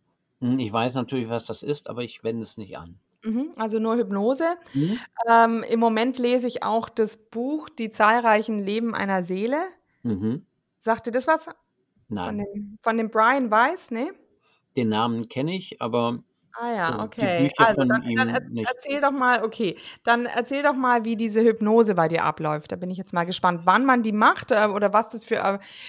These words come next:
Speaker 2: für, für einen Zweck hat und, ähm, wie das so abläuft.
Speaker 1: Hm. Die,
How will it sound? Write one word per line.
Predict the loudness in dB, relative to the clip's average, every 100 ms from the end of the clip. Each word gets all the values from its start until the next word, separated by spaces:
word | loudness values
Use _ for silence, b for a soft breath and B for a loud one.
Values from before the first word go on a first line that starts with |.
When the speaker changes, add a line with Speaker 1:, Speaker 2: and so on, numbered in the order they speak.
| B
Speaker 2:
für, | -2 2 4 2
für | -2
einen | -4
Zweck | 0 0 0 -2
hat | -2 -2 -6
und, | -6 -4 -4 -6 -4
ähm, | -2 -2 -4 -6
wie | -8
das | -6
so | -4
abläuft. | -4 -6 -8 -10 -20 _ _ b b b b _ 0
Speaker 1:
Hm. | 2 4 2 -4 _ _ _ _ _ _ _ _ _ _ _ -20 _ _ _ _ _ _ _ _ _ _ _ _
Die, | -4 -2 -2 -6 -8